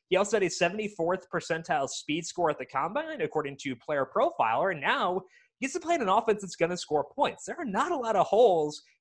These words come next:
in this Tampa Bay offense after they added Tristan Wirfs at right tackle. I think that this is all really good for Keyshawn Vaughn. We can expect him to be at least, at a bare minimum,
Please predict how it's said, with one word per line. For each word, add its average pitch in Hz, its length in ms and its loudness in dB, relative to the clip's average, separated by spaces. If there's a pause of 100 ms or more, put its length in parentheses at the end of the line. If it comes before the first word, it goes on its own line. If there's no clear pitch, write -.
(120)
in 220 140 0
this 220 140 2
Tampa 190 300 -4
Bay 160 200 4
offense 170 460 2
after 185 240 -2
they 151 120 -4
added 170 280 0
Tristan 170 420 -6
Wirfs 170 320 -2
at 135 120 -2
right 131 200 0
tackle. 139 600 -4 (440)
I 208 60 4
think 381 200 0
that 359 100 0
this 294 160 -6
is 269 100 -6
all 202 240 4
really 196 300 2
good 196 280 6
for 180 120 -2
Keyshawn 170 560 -2
Vaughn. 170 200 0
We 190 120 0
can 240 120 -6
expect 233 540 -4
him 220 80 -8
to 185 80 2 (100)
be 214 260 -6
at 180 180 -4
least, 180 420 -6
at 175 80 -2
a 170 60 -2 (100)
bare 220 240 2
minimum, 180 540 -2